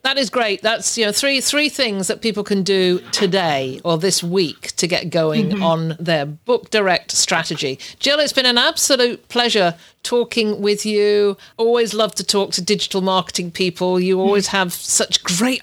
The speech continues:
Speaker 1: ideas. It always, I always end up really
Speaker 2: <laughs>
Speaker 1: sparked and motivated and ready to get off and, and do stuff. So I really appreciate you spending the time with me and sharing your expertise today.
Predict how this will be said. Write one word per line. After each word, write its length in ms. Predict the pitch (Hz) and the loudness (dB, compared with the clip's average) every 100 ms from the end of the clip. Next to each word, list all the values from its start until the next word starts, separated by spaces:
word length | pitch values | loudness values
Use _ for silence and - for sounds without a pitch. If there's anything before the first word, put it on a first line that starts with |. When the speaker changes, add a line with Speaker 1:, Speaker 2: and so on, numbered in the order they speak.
| 208 | -2
Speaker 1:
ideas. 480 | 220 180 196 170 175 | 0 2 2 0 0
It 60 | |
always, 260 | 208 226 196 - - | 2 2 -2 -8 -2
I 80 | 214 | 0
always 180 | 247 247 | 2 2
end 180 | 226 | 0
up 120 | 214 254 | 0 0
really 220 | 233 220 220 | 0 0 0
Speaker 2:
<laughs> 0 | |
Speaker 1:
sparked 760 | 294 277 262 233 220 - - | 0 0 2 2 2 0 -2
and 240 | 214 202 214 | 0 2 2
motivated 880 | 233 - 202 196 190 - 180 180 - | 0 0 0 0 2 0 0 -2 -2
and 480 | 196 180 185 185 - - - - - | -2 -2 -2 -4 -6 -10 -20 -14 -2
ready 260 | 226 233 | -2 0
to 120 | 233 196 | -2 0
get 200 | 226 220 | 0 0
off 220 | 196 160 | -2 0
and, 280 | 196 190 - - | 0 0 -2 -4
and 200 | 190 - 202 | -2 -4 -6
do 160 | - 208 | -2 0
stuff. 400 | 180 - 151 - | 0 0 -2 -2
So 360 | - 208 185 190 | 0 2 2 2
I 180 | 196 | 0
really 340 | 196 185 262 247 | 0 2 0 0
appreciate 480 | - 226 - 190 - | 0 0 2 0 0
you 100 | 190 | -2
spending 340 | - 202 190 | 0 0 0
the 80 | 170 | -4
time 380 | - 175 190 185 - - | -4 -2 -2 -2 -8 -4
with 200 | 196 196 | -2 0
me 280 | 190 180 175 | 0 0 0
and 320 | 180 175 175 - | 0 0 -2 -2
sharing 500 | - 214 202 185 175 | 0 2 2 0 0
your 140 | 165 | -2
expertise 720 | - - - 175 165 165 147 - | -4 -6 -4 -4 -2 -2 -4 -6
today. 540 | 160 147 117 104 160 | -2 -2 -2 -4 -10